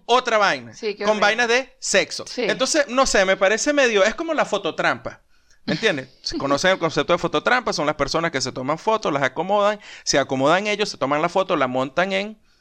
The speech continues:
Speaker 1: Instagram, y cuando tú los ves en persona, marico, el bofe.
Speaker 2: Qué horrible.
Speaker 1: Sí.
Speaker 2: Ajá.
Speaker 1: Entonces, es como si, me parece que es como medio fototrampa, pues, o sea,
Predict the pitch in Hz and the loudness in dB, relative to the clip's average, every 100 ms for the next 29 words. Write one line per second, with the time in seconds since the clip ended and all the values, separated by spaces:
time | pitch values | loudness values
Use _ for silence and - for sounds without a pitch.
0 | _ _ - 190 196 - 202 208 214 _ | _ _ -8 -6 -4 -2 -2 -4 -8 _
1 | _ _ _ _ _ _ _ _ _ - | _ _ _ _ _ _ _ _ _ -12
2 | 131 147 135 135 165 170 190 190 - 165 | -2 -2 -2 0 2 2 2 -2 0 0
3 | 160 165 180 _ _ _ _ _ - 117 | 0 -4 -12 _ _ _ _ _ -14 -10
4 | 113 117 123 127 117 139 135 127 135 - | -10 -10 -10 -8 -4 -4 -2 -4 -6 -10
5 | - _ _ - 185 170 151 143 - 202 | -18 _ _ -4 -4 -4 -10 -14 -4 -2
6 | 214 214 175 - - 151 175 233 220 254 | 0 0 -4 -8 -6 -2 2 2 2 2
7 | 247 - 196 208 202 220 247 208 180 220 | 0 -2 -2 -2 2 2 2 -2 -6 -6
8 | 220 208 165 139 143 131 117 139 123 98 | -4 -2 0 0 -2 -4 -4 -2 -2 -6
9 | 123 - - 139 | -14 -10 -6 -6